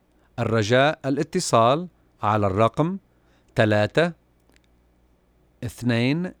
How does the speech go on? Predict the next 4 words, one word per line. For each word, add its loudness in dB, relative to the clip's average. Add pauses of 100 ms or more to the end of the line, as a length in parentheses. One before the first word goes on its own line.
(140)
اثنين -2 (240)
اثنين -4 (800)
ثمانية 2 (560)
تسعة 0